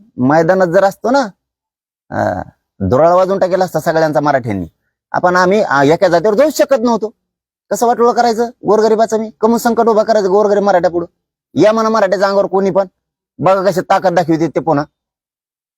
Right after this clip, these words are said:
त्यांच्यातले रग कमी नाही, शक्ती कमी नाही, बळ बी कमी नाही, त्यांच्या मनगटात आणखीन बी जोर आहे. आम्ही मैदानातच नाहीत आणि बळच काय म्हणता मैदानात नसणाऱ्या माणसाला? काय मर्दानगी सिद्ध करायला लागले तिथं बसून विश्लेषण करून तुम्ही?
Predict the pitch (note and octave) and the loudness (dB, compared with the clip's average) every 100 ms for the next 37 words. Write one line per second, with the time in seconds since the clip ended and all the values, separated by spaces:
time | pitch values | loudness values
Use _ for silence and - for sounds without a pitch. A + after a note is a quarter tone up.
0 | _ _ _ - G3+ G#3 G#3 F#3+ D3 G3+ | _ _ _ -2 0 0 2 2 2 0
1 | - A#3 B3 C#4+ G#3+ G#2+ _ _ _ _ | 0 0 2 2 0 -4 _ _ _ _
2 | _ - G3+ - G#3+ A3+ A#3 A#3 A3+ G3 | _ -4 -4 -2 -2 0 2 2 2 2
3 | A3+ G3+ G3+ G#3 F3+ D3 A#2 F3 F3 F#3+ | 2 0 0 0 0 0 0 -2 0 0
4 | F3+ G3 F#3+ F#3 F#3 E3+ D3 C3+ B2 G2+ | 0 0 0 0 -2 -2 -2 0 0 -2
5 | D#2+ _ _ _ _ _ _ _ - A3 | -8 _ _ _ _ _ _ _ -2 2
6 | A#3+ C4+ C4+ C#4 C4+ A#3+ D#3+ F#2+ _ - | 4 4 2 2 0 0 0 -4 _ -8
7 | C#3 E3+ C4 C4 C4 C4 C4 B3+ C4 C4 | -4 0 0 2 2 2 0 0 -4 -6
8 | _ _ F#3 A#3 A#3+ A3 B3 G3 G3+ G#3 | _ _ 0 2 0 0 -2 0 2 2
9 | A#3 A#3+ B3+ A#2 _ _ _ _ _ _ | 0 0 0 -2 _ _ _ _ _ _
10 | - - - G3+ A#3 B3 B3+ B3 A#3+ C4 | -10 -8 -2 0 2 2 2 0 0 0
11 | A3 A#3 B3 B3 B3 A#3+ B3+ A#3+ A3+ A3 | 0 0 0 2 0 0 -2 -2 -2 -2
12 | G#3+ A#3 G#3 G#3 G3+ G#3 G3+ F3 | -4 -2 -4 -2 -2 -2 -2 -4